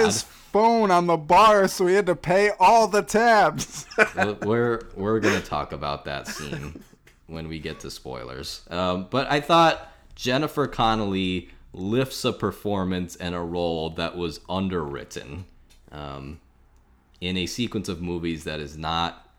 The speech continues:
Speaker 2: not female focused, and it showed here, I think. Um, we do get Miles Teller as Rooster, who's the son of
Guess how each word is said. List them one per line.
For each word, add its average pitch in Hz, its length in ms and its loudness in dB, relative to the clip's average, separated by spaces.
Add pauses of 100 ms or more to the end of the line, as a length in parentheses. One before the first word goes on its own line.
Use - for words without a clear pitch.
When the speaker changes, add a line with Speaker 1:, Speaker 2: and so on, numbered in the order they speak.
(100)
Speaker 2:
not 95 380 -2
female 90 460 -6
focused, - 720 -12 (140)
and 73 160 -12
it 76 120 -12
showed 65 460 -10 (240)
here, 62 280 -14 (160)
I 67 140 -16
think. 62 400 -18 (680)
Um, 73 560 -8
we 87 120 -8
do 107 140 -2
get 120 180 -2
Miles 92 460 0
Teller 92 320 -6
as 76 140 -10
Rooster, 113 680 0
who's 87 240 -8
the 82 100 -12
son 95 280 -8
of 73 160 -12